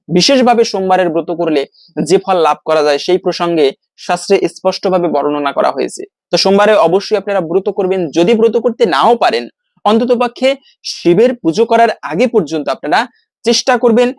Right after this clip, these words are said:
কোনো কিছু গ্রহণ না করতে। এরপরে শিবের পুজো করার পরে ফলমূলাদি গ্রহণ করতে পারেন। যদি অন্ন সবজি মানে ভাতও খেয়ে থাকেন, তবে সেক্ষেত্রে মনে রাখবে নিরামিষ খাবার গ্রহণ করবেন, প্রভু শিবের প্রসাদ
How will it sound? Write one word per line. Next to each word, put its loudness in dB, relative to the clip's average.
কোনো 0
কিছু -2
গ্রহণ -4
না -2
করতে। -8
এরপরে 2
শিবের 2
পুজো 0
করার -2
পরে 0
ফলমূলাদি 2
গ্রহণ -2
করতে -6
পারেন। -2
যদি 4
অন্ন 2
সবজি 0
মানে 0
ভাতও -2
খেয়ে -2
থাকেন, -6
তবে 2
সেক্ষেত্রে -8
মনে -4
রাখবে 0
নিরামিষ 2
খাবার -4
গ্রহণ -6
করবেন, -10
প্রভু 2
শিবের 0
প্রসাদ -2